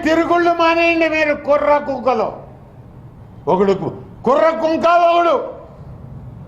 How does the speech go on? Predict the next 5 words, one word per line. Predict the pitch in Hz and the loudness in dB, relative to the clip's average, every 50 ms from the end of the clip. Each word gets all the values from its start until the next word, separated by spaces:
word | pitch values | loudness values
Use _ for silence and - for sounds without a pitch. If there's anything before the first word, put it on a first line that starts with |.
| - - - 156 | -18 -12 -4 -2
ముదురు | 202 269 285 359 349 339 320 - - | -2 0 2 2 0 0 0 0 0
కుంక. | 294 285 - - 285 247 190 - - - - - - - - - - - - - - - - - - - - - - - - - 196 | 0 0 2 2 2 2 2 0 -4 -8 -12 -16 -16 -18 -18 -16 -16 -14 -12 -12 -12 -12 -14 -12 -12 -12 -12 -12 -10 -6 -2 0 0
అధికారులు | 247 294 302 - 302 311 320 330 320 320 320 247 196 226 | 0 0 -2 0 2 2 2 2 2 0 -2 -2 0 0
బ్లాక్‌మెయిల్ | 269 277 320 330 320 294 339 330 339 339 302 277 320 | 0 2 0 0 -2 0 0 0 0 0 0 0 0
చేసి | 311 320 311 320 330 302 | 0 0 0 0 2 2